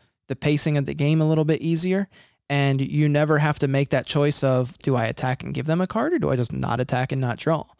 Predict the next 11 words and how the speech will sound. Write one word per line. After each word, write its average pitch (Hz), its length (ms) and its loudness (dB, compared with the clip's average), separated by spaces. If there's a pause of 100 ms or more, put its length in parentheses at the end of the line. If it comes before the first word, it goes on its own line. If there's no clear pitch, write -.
(280)
That's 220 240 0
a 185 60 6
real 160 160 4
choice 170 300 2
in 127 80 0
Hatchiyak. - 480 -6 (560)
That 151 100 2
doesn't 143 220 2
matter 127 340 0
in 117 100 -2
Vigex. - 560 -4